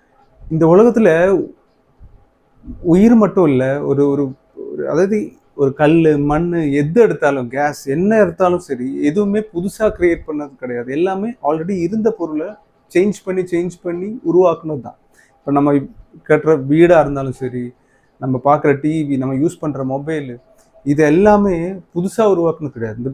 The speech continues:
இந்த இடத்துல இருந்து கண்டுபிடிக்கப்பட்ட, அதுல இருந்து உருவாக்குன பொருள் தான் எல்லாமே.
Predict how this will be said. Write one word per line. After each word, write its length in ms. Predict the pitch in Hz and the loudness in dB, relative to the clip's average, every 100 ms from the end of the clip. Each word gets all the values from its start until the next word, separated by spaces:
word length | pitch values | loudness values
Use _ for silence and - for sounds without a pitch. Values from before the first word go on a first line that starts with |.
| 196 | -6
இந்த 140 | 131 | -2
இடத்துல 380 | 135 143 151 202 | 0 0 0 0
இருந்து 220 | 185 185 | 0 -2
கண்டுபிடிக்கப்பட்ட, 920 | 185 160 165 170 170 170 165 156 151 151 | -4 -4 -4 -4 -6 -8 -8 -10 -6 -6
அதுல 260 | 139 151 | -4 -4
இருந்து 300 | 160 160 240 - _ _ _ _ _ _ _ _ - - - - - 196 | -6 -8 -14 -16 _ _ _ _ _ _ _ _ -20 -18 -18 -18 -6 2
உருவாக்குன 500 | 185 202 180 175 160 | 4 4 0 -4 -4
பொருள் 240 | 160 156 | -2 -2
தான் 160 | 156 208 | 0 0
எல்லாமே. 340 | 156 160 151 | 0 0 -2